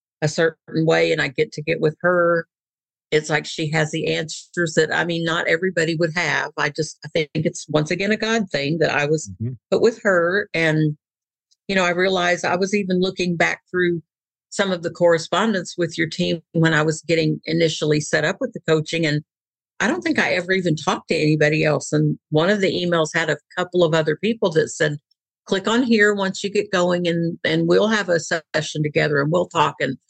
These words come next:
Speaker 1: that was when everything was going crazy in my life. And I never even did that. So now I'm kind of anxious to do the rest of the steps to, you know, on this coaching journey. But I think it's really tremendous. And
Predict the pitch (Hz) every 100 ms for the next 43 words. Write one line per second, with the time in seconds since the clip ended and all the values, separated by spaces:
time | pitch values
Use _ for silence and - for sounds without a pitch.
0 | _ _ _ _ _ _ 165 165 180 160
1 | - - 170 160 170 165 160 151 - 156
2 | 147 165 175 170 165 151 156 208 147 139
3 | 175 - 147 143 147 _ _ _ 160 165
4 | 160 156 156 156 _ _ _ _ _ -
5 | 180 180 180 220 - 123 - 165 170 196
6 | 185 180 170 160 165 - 160 - 151 143
7 | _ _ _ _ _ - 156 170 156 160
8 | 170 - 143 147 - 147 - - - -
9 | - - 135 135 _ - - 156 156 139
10 | 135 143 139 135 - 170 170 135 131 131
11 | 127 127 131 131 127 - _ _ _ _
12 | _ _ 151 147 190 190 - 170 165 156
13 | 151 151 165 156 - 143 139